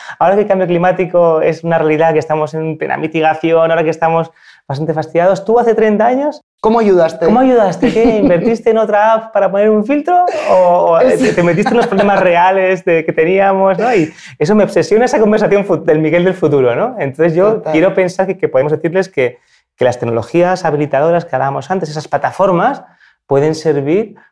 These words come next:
Speaker 1: para hacer mejor la vida que tenemos en el futuro, ¿no? Cómo usarlo para com-, eh, optimizar redes energéticas y a través de inteligencia artificial. Cómo usarlo para que las baterías tengan una vida útil mayor. Cómo usarlo para que la movilidad en la ciudad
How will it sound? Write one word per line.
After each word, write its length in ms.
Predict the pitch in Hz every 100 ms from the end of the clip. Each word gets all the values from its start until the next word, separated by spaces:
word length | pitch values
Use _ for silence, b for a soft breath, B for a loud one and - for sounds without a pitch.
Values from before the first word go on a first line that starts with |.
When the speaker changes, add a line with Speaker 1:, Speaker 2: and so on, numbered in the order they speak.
| _
Speaker 1:
para 200 | - 127
hacer 340 | 110 - 123 127
mejor 440 | 139 131 - 139
la 160 | 143 127
vida 280 | 131 147 147
que 200 | 135 123
tenemos 420 | 117 110 120 -
en 60 |
el 40 | 147
futuro, 360 | 127 131 160
¿no? 240 | 131 180 180
Cómo 240 | 135 143
usarlo 480 | 147 147 147 170 175
para 280 | 147 123 120
com-, 220 | 120 120
eh, 160 | 127 127
optimizar 640 | 117 120 123 127 151 175 B B
redes 380 | - 127 135 160
energéticas 800 | 160 123 151 143 170 196 214 214
y 80 | 151
a 40 |
través 200 | 131 123
de 60 | 131
inteligencia 240 | 135 131
artificial. 580 | 151 143 120 135 127 127 B B B
Cómo 260 | - 147 160
usarlo 460 | 160 160 160 190 185
para 220 | 143 127
que 200 | 127 127
las 220 | 127 117
baterías 420 | 120 123 143 156
tengan 200 | 156 151
una 120 | 156
vida 220 | 143 151 151
útil 260 | 156 180
mayor. 480 | 165 127 147 131 123
Cómo 240 | 147 151
usarlo 540 | 165 170 175 180 190 -
para 320 | 160 180 190
que 80 | 151
la 80 | 135
movilidad 300 | 131 123 147
en 40 |
la 80 | 160
ciudad 460 | - 151 196 202